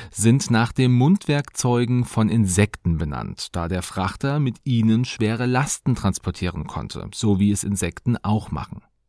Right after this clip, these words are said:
Während der Y T dreizehnhundert diese Mandibeln auch primär für den Frachttransport nutzte, hatte der Falke hingegen seine vorderen Deflektorschilde,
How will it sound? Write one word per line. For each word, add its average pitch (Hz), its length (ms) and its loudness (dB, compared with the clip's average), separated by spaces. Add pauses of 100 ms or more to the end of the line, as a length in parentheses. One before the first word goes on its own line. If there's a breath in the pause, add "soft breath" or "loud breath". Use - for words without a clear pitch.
(460)
Während 120 240 6
der 113 80 6
Y 151 320 2
T 139 200 2
dreizehnhundert 131 1040 4
diese 113 200 4
Mandibeln 123 560 2
auch 101 180 0
primär 120 480 4
für 110 160 0
den 98 200 4
Frachttransport - 840 0
nutzte, 127 600 2 (400 loud breath)
hatte - 200 -2
der 87 140 0
Falke 143 440 2
hingegen 131 600 2
seine 95 340 2
vorderen 98 520 2
Deflektorschilde, 127 1040 2